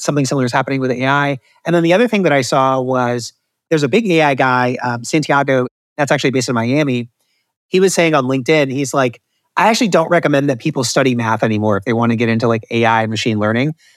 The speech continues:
Like, he's like, "That recommendation was relevant, like, ten years ago. It's not now." Like, you can get really, he basically says, like, "Start building something that you care about. There's gonna be gaps in your knowledge, mathematical gaps. Fill the gaps and then get back to building."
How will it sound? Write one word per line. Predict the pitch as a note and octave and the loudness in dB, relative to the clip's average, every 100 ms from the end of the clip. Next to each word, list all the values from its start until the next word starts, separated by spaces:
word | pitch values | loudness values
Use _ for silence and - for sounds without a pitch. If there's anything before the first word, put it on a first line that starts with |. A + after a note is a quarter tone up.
| _ | _
Like, | F3 E3 | 0 2
he's | F3+ | 2
like, | F3 - | 0 2
"That | G3 G3 | 2 2
recommendation | A3 F#3+ D#3 D3+ D#3 | 0 0 0 0 -2
was | C3+ | -2
relevant, | B2 B2 B2+ B2 A#2+ | 0 0 0 -2 -6
like, | A#2+ A2+ - _ _ _ _ - | -8 -12 -14 _ _ _ _ -6
ten | - D#3+ | 0 0
years | C#3 A#2+ B2+ | 2 0 0
ago. | C#3+ D3+ E3 F3+ - _ - | 0 2 2 0 -4 _ -8
It's | D#3 D3 | -4 0
not | C#3 A#2+ - | 0 0 -2
now." | A2 G2+ A2+ | -4 -2 -2
Like, | B2 A#2 | -2 -2
you | C3+ | -2
can | C3+ | 0
get | B2 C3 | 0 -2
really, | A#2 B2+ B2+ - _ _ | -2 -4 -4 -8 _ _
he | E3+ | 0
basically | E3+ F3+ F#3 F3 | 2 2 0 0
says, | - D#3 D3+ | 2 0 2
like, | C#3 A#2+ _ _ _ _ _ - | 0 -2 _ _ _ _ _ -8
"Start | - G#3 F#3+ | 0 2 4
building | G3 G3 | 2 2
something | F#3+ G3 F#3+ | 2 0 0
that | D#3+ | 0
you | D#3+ | -2
care | - C#3 | -2 -2
about. | C#3 C3+ C3 C3 _ _ _ - | 0 0 -2 -4 _ _ _ -2
There's | D#3+ | 0
gonna | E3+ E3 | 2 2
be | F3+ | 2
gaps | E3 D3+ C#3+ - | 2 2 2 -2
in | D#3 | -2
your | D3+ | 0
knowledge, | C#3+ B2+ B2+ B2 | 2 2 0 0
mathematical | C3 C#3+ C#3 C#3 D3+ | -2 0 -2 -2 -4
gaps. | C3 A#2 G#2+ - - _ _ | 0 0 0 -6 -16 _ _
Fill | - F#3+ | 0 2
the | F#3 | 4
gaps | D#3+ C#3 B2+ | 2 2 0
and | C#3 | 0
then | C3 | 2
get | B2 | 2
back | B2 A2 | 0 -2
to | A2+ | -6
building." | G#2 A2+ A2+ | -6 -6 -10